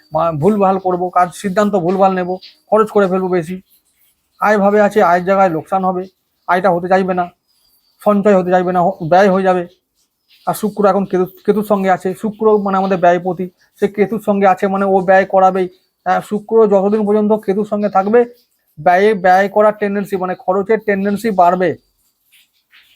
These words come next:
এটা বৃশ্চিক রাশির সমস্ত লগ্নের জন্য বলছি, আর বৃশ্চিক রাশির সমস্ত নক্ষত্রের জন্য বলছি,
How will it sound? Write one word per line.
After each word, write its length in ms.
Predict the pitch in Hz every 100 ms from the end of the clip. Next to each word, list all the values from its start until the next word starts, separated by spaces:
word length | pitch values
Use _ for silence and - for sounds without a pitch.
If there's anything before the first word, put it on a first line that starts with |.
| _ _ _ _ - -
এটা 200 | 165 208
বৃশ্চিক 380 | 190 202 - 214
রাশির 280 | 214 208 247
সমস্ত 380 | 196 196 202 220
লগ্নের 340 | 190 180 196
জন্য 180 | 202 208
বলছি, 360 | 214 208 269 262 _ _ -
আর 120 | 170
বৃশ্চিক 400 | 170 - - 208
রাশির 200 | 190 233
সমস্ত 340 | 196 190 185
নক্ষত্রের 560 | 202 180 - 190 196 180
জন্য 180 | 175 170
বলছি, 360 | 170 - 131